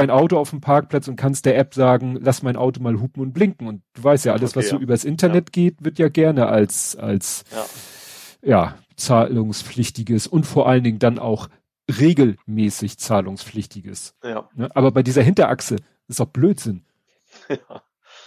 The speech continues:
Speaker 1: Da ist ja nichts. Ja.
Speaker 2: Ja.
Speaker 1: Genau. Ähm, gut. Dann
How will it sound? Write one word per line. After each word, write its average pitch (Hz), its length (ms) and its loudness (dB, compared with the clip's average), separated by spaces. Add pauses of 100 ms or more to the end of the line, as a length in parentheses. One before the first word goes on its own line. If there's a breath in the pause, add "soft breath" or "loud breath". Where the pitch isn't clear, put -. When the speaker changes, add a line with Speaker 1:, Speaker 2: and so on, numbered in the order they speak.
Speaker 1:
Da 120 100 0
ist - 180 -2
ja 135 80 6
nichts. - 540 -2 (600)
Ja. 90 160 -6 (1040 loud breath)
Speaker 2:
Ja. - 80 -14 (840 loud breath)
Speaker 1:
Genau. 110 420 2
Ähm, 139 840 2 (360 soft breath)
gut. 107 260 -6 (680)
Dann 117 540 2